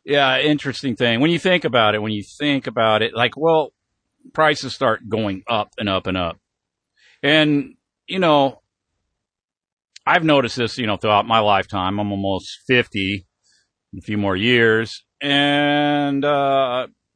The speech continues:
yeah, prices aren't the same as they were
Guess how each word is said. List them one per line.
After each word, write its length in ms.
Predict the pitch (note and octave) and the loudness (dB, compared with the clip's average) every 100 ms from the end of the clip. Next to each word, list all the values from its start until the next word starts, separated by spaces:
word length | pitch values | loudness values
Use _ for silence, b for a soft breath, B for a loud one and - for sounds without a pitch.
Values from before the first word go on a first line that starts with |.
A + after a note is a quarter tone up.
| - | -8
yeah, 280 | D3 C#3+ C#3 | -2 0 -2
prices 720 | - C#3+ C#3+ D3 C#3 C3+ A#2+ | -4 0 0 -2 -6 -6 -2
aren't 240 | A#2+ A#2+ | -2 -4
the 60 | A#2 | -8
same 440 | - G2+ G2+ G2+ | -4 -2 -2 -2
as 120 | G2 | -4
they 120 | A2 G2 | -2 -2
were 540 | F2+ F#2 F#2 F2+ | 0 2 2 0